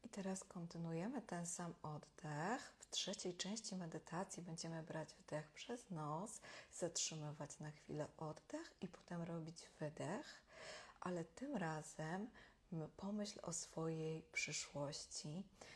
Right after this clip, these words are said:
tego, co potrzebujesz dla szczęścia, dla wzrostu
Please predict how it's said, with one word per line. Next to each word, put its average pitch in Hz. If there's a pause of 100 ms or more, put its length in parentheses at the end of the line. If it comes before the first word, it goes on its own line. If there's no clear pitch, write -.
(380)
tego, 180
co 160 (100)
potrzebujesz 156
dla 147
szczęścia, 160 (140)
dla 151
wzrostu 160